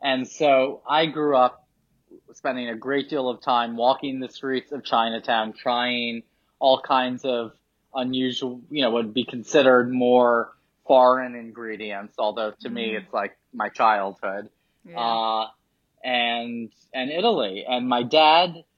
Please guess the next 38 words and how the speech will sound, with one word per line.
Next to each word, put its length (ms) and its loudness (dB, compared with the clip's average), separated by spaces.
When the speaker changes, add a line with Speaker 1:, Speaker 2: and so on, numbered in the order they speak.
Speaker 1:
cooked 520 -2
every 360 -4
day, 420 -6
uh, 340 0
Speaker 2:
Oh, 100 -14
Speaker 1:
for 120 -6
the 120 -6
Speaker 2:
wow. 80 -12
Speaker 1:
family. 440 -4
I 60 -2
mean, 160 -8
we'd, 200 -4
like, 220 -4
take 320 -6
out 380 0
probably, 480 -2
like, 220 -4
once 380 -4
a 80 -6
week, 580 -6
maybe 340 2
twice 340 2
a 40 -2
week 200 -2
sometimes. 1000 -2
Um, 640 6
and, 380 -2
and 180 -4
that 160 4
would 120 -6
consist 360 -8
either 240 -2
of, 80 -2
like, 140 0
Chinese 480 -2
New 100 -6
York 280 -2
takeout, 640 0